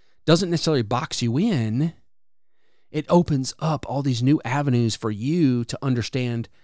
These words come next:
how you can thrive in different scenarios. All right, folks, we've talked about the importance of self-care for leaders, and we even dove into some strategies for self-care and for taking care of yourself.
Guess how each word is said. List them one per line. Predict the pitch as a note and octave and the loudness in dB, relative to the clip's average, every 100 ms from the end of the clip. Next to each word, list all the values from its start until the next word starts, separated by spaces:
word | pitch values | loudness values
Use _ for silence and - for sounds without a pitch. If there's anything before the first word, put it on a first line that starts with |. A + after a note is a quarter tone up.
| - - | -20 -6
how | B2+ | -4
you | C3 D3 | 0 0
can | B2 | 0
thrive | - C3 D3+ C3 A#2 C3 | -4 -6 -6 -4 -2 -2
in | A#2 | 0
different | A#2+ D3+ D3 | -2 -2 -4
scenarios. | C#3 C3+ F3+ D#3 G#2+ C#2+ A2 - - - - - - - - - - - - - - - | -2 -2 -4 -8 -12 -14 -16 -18 -20 -20 -20 -20 -20 -20 -20 -20 -20 -20 -20 -20 -14 -4
All | D3+ | -2
right, | A2+ | -2
folks, | - A2 G2 C3 | -4 -6 -6 -4
we've | B2+ A#2 - - - | -2 -4 -8 -16 -6
talked | D3+ D#3+ E3+ | -4 -4 -4
about | C3+ A#2+ G#2+ A2 - - | -4 -4 -6 -10 -18 -16
the | B2+ A2+ | -6 -6
importance | G#2+ - F3+ D#3+ | -2 -2 -2 -2
of | D3+ | -4
self-care | - C#3 - C#3 | 0 0 0 -4
for | A#2+ A2+ | -4 -6
leaders, | G2+ G2+ G2+ - - | -6 -8 -10 -12 -10
and | B2+ A2+ G#2+ G#2 G#2 - - | -6 -4 -4 -6 -8 -14 -20
we | - | -8
even | A#2 C3 C3 A2+ A2 - | -2 0 2 0 -4 -4
dove | C3 B2+ B2 | 0 2 2
into | A#2+ C3 | 2 0
some | A#2+ G#2+ | -2 -4
strategies | - A#2 A2 A2 F#2+ F2 D#2 - - - - - | -4 -2 -2 -2 -6 -10 -12 -16 -20 -20 -20 -20
for | - A#2 G#2 G2 - - - - | -10 -6 -4 -4 -10 -18 -20 -20
self-care | - - A#2 - A2+ G2+ | -6 -2 -2 -2 -4 -4
and | G#2 G2+ | -6 -8
for | G#2 G2+ | -8 -8
taking | - B2 A#2 G#2+ | -6 -4 -4 -6
care | A2 | -6
of | G2+ | -6
yourself. | F#2 - F#2+ F2+ - | -8 -8 -8 -8 -12